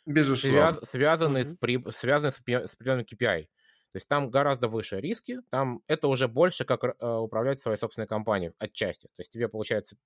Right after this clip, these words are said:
Speaker 2: кусок общего пирога большой, но этот пирог может быть сам по себе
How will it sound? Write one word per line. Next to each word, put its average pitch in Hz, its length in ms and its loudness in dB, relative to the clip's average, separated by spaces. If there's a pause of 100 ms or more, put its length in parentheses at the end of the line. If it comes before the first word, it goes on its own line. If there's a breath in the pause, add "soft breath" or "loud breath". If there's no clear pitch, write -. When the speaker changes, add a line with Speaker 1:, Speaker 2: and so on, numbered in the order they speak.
(160)
Speaker 2:
кусок - 400 -2
общего 110 280 -6
пирога 120 380 0 (120)
большой, 127 580 -4 (640)
но 131 100 2
этот 143 160 2
пирог 202 300 4
может 131 280 -2
быть 127 160 -2
сам 160 200 2
по 127 80 -4
себе 131 440 -2